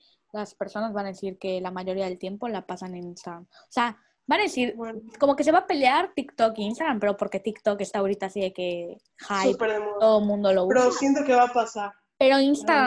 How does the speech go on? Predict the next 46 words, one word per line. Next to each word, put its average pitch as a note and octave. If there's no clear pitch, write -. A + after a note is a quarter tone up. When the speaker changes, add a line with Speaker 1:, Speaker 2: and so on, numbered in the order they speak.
Speaker 2:
Realmente. A3
Speaker 1:
o -
sea, B3
en B3
Instagram C4+
puedes C4+
hacer A3+
todo. A3
O G3
sea, A#3+
puedes C#4
comprar F#3+
cosas, F#3+
puedes F#3
estoquear G3
gente, F#3
puedes F#3+
escuchar G3
Speaker 2:
<laughs> -
Speaker 1:
música G#3
en G3
Instagram. G3
O A3+
sea, C#4+
puedes B4
hacer A4+
todo A#4+
en G#4+
Instagram, E4
todo. D4
Speaker 2:
Está C4+
bueno, G3+
pero G3+
Speaker 1:
Siento D4+
Speaker 2:
sí. D4+
Speaker 1:
que A3+
esa A#3+
es B3+
la A3+
principal, G3
donde G3+
más G3+
como G#3
que F#3
te G#3
pier-, G3+